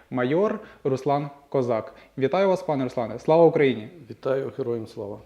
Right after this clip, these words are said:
Speaker 1: І сьогодні наша бесіда буде присвячена мобілізації в Збройні Сили України. Е, ми поговоримо про те, що хвилює багатьох, про можливість відстрочки від мобілізації.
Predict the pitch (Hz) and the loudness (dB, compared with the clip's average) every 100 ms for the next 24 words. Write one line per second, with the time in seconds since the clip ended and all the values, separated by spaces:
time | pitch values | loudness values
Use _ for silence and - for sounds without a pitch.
0 | - - - 175 269 226 190 170 180 233 | -20 -6 0 2 2 2 0 -2 0 -2
1 | 233 156 131 123 - 143 151 160 - 220 | -2 -4 -4 -6 -4 -2 -2 -4 -4 -4
2 | 220 180 151 143 139 139 170 170 160 127 | -4 -6 -4 -2 -2 0 -2 -2 -6 -4
3 | 127 147 147 139 139 131 127 123 110 104 | -4 -4 -4 -2 0 0 0 -2 -4 -8
4 | 101 - _ - - - - - 120 113 | -14 -20 _ -20 -20 -20 -20 -8 -6 -4
5 | 127 240 254 208 196 185 175 180 180 247 | -2 0 2 2 2 0 -2 -2 -2 -4
6 | 294 - - - - 156 143 - 160 208 | -6 -10 -20 -10 -4 -4 -4 -4 0 0
7 | 185 165 156 151 113 104 - - _ - | 0 0 -2 -4 -4 -4 -10 -20 _ -20
8 | - _ 156 160 160 247 233 185 165 185 | -20 _ 2 2 2 2 0 -2 -2 -2
9 | 185 - 151 151 156 156 143 139 139 123 | -2 -4 -4 -2 -4 -6 -4 0 0 0
10 | 113 - 107 | -2 -4 -10